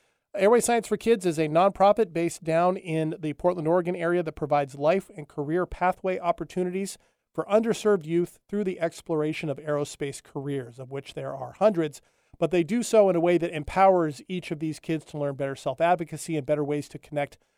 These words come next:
with themselves, their families, and their communities. If you'd like to know more about the amazing work that they do there, please check out their website at airsci dot org. And it's relaunched recently, so if you have looked at it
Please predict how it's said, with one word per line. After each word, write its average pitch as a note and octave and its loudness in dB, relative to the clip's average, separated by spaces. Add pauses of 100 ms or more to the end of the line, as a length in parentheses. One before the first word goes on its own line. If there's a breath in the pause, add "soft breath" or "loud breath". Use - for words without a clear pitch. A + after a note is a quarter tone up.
(120)
with D3+ -6
themselves, F#3 4 (100)
their C3+ -8 (160)
families, F#3+ 4 (280)
and E3+ 2
their E3 2
communities. B2+ -8
If B2 -20
you'd D3 -12
like D3+ 0
to D#3+ -8
know C#3+ -2
more D#3 6
about D#3 4
the D3+ -8
amazing D3+ -2
work D3+ 0
that C#3+ -20
they D3+ -4
do D3+ -2
there, F#3+ 2
please G3 -6
check - -6
out E3 0
their C#3+ -6
website F#3 -2 (420)
at D3 -6
airsci D3+ 0
dot D3+ 0
org. D3+ 0
And C3 -18
it's - -20
relaunched E3+ 2
recently, D#3+ -6
so - -10
if C3 -14
you D3 -12
have C#3+ -2
looked F#3 -2
at D3 -8
it E3 -8